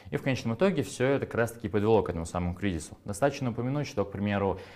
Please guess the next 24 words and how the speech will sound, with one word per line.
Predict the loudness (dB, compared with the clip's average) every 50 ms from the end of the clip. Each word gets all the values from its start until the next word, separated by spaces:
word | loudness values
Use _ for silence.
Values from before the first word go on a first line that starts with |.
| -20 -20 -6 0
э, | 4 6 6 6 6
в | 4 2
году | 0 0 2 4 2
восемнадцатом | 2 0 0 -2 2 4 4 4 4 2 -2 0 2 4 4 4 2 0 -4 -8 -12 -20 -20 -20 _ -18 -18 -16
средняя | -8 -2 2 2 2 2 2 2 2
выкопка | 2 2 0 0 -4 -2 -2 -2 0
кладбища | 2 2 2 2 2 -4 -6 -6 -8
в | -4
городе | 0 0 0 0 0 -2
Москва, | -2 -2 -4 -2 2 4 4 4 4 0 -8 -16 -14 -2
то | -2
есть | -2 0 0
средняя | 0 0 0 2 2 0
выкопка | 0 -2 -2 -4 -8 -4 0 2 4 6 6 6 6 6 6 6 4 4 2 0 -2 -4 -10 -18 -20 -20 _ _ _ -20 -20 -20 _ _ _ _ -20 -18 _
ям | -4 2 2 2 4 4
на | 2 0 0
кладбищах | 2 2 2 2 0 -6 -6 -4
Москвы, | -4 -4 -4 -2 0 2 2 2 2 -2 -12 -16 -18 -18 -20 -20 -10
обеспечивала | -4 -4 -4 2 4 2 2 4 2 0 2 2
лишь, | 4 4 4 2 2 -2 -4 -2
э, | 0 2 2 2 0 2
то | 2 2
число | 2 2 0 2 4
людей, | 4 4 4 4 2 2 2 0